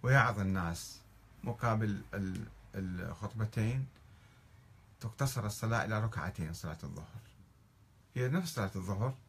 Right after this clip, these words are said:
بس يوم الجمعة تصير، آه، اسمها صلاة الجمعة. وإذا كانت هذه الصلاة في مسجد مهم وعظيم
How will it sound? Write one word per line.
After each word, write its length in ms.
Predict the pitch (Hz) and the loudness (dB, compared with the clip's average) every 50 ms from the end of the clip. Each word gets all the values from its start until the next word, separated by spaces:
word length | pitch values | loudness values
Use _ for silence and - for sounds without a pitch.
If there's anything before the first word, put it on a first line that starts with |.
| - - | -4 -2
بس 220 | 127 131 131 - | -2 -2 0 0
يوم 180 | 143 151 160 135 | 0 0 2 2
الجمعة 540 | 110 104 120 110 - - 71 101 127 135 - - - - - - - - - - | 2 4 4 2 2 2 0 0 0 0 -4 -8 -20 -20 -20 -20 -20 -20 -12 -8
تصير، 460 | - 110 - - 123 127 143 - - - - - - - - - - - - - - - - - - - - - - - | -6 -6 -2 -2 0 0 0 -2 -4 -8 -20 -20 -20 -20 -20 -20 -20 -20 -20 -20 -20 -20 -20 -20 -20 -20 -20 -14 -6 -4
آه، 100 | 101 - - | -4 -2 -2
اسمها 220 | 113 - 127 113 | -2 0 0 0
صلاة 240 | 107 - 104 90 90 90 | 0 0 0 -2 -2 -2
الجمعة. 360 | 85 80 85 80 65 50 - - - - - - - - - - - - - - - - - - - - - - - - - - - - - - - - - - - - | -4 -4 -2 -4 -4 -6 -8 -14 -20 -20 -20 -20 -20 -20 -20 -20 -20 -20 -20 -20 -20 -20 -20 -20 -20 -20 -20 -20 -20 -20 -20 -20 -20 -20 -20 -20 -20 -20 -20 -20 -14 -6
وإذا 640 | 117 117 131 135 139 135 135 - - - 135 135 135 | 0 4 6 8 8 8 6 4 2 0 2 4 4
كانت 300 | 131 - 156 160 135 135 | 4 4 2 0 2 2
هذه 140 | 135 135 135 | 2 2 2
الصلاة 440 | 131 127 - 135 131 139 135 135 131 | 2 2 2 2 2 4 4 2 0
في 300 | 131 - 123 120 120 120 | 0 -2 -4 -2 -2 0
مسجد 440 | 120 131 135 120 117 120 110 104 | 0 0 0 0 -2 -4 -2 0
مهم 540 | 110 113 107 110 107 104 104 104 104 104 101 | 2 4 4 6 4 4 4 2 2 2 0
وعظيم 720 | 98 - - 98 92 101 101 101 101 101 95 95 95 98 | -2 -4 -4 -4 -2 2 2 4 4 4 2 0 -2 -6